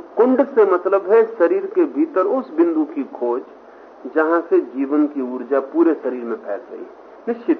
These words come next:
ही उसका कोई सेंटर होगा। असल में ऐसी कोई ऊर्जा नहीं होती जिसका कोई केंद्र ना हो। चाहे दस करोड़ मील दूर हो सूरज,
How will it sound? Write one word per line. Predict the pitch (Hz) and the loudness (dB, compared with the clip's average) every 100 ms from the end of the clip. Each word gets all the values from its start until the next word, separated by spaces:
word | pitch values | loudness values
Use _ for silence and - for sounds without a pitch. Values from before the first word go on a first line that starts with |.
| - | 0
ही | - - - - - | 0 -2 -16 -20 -6
उसका | 170 - 185 | -4 0 2
कोई | 165 | 2
सेंटर | 151 147 147 135 117 | 2 2 2 0 -4
होगा। | 113 110 - - - - - - - - - | -4 -6 -8 -16 -20 -20 -20 -20 -20 -20 -6
असल | 156 - 196 | -2 2 4
में | 196 | 2
ऐसी | 196 202 196 196 | 2 2 2 -2
कोई | - 185 226 | 2 2 2
ऊर्जा | 208 190 175 170 | 0 0 2 2
नहीं | 160 | 2
होती | 147 143 143 | 0 -4 -8
जिसका | 131 - 131 | -10 -8 -8
कोई | 110 120 | -6 -6
केंद्र | 117 120 107 95 | -6 -6 -6 -8
ना | 101 | -10
हो। | 90 85 - - - - - - - - - - - - - - - - - - - - - - - - - - - - - - - - | -10 -12 -12 -14 -18 -20 -20 -20 -20 -20 -20 -20 -20 -20 -20 -20 -20 -20 -20 -20 -20 -20 -20 -20 -20 -20 -20 -16 -16 -16 -18 -20 -20 -4
चाहे | 135 135 | 0 0
दस | 127 190 202 - | 2 0 0 0
करोड़ | 175 180 175 | 4 4 6
मील | 170 160 139 | 4 2 0
दूर | 175 151 | 2 2
हो | 165 | -2
सूरज, | 311 143 117 | -4 -6 -8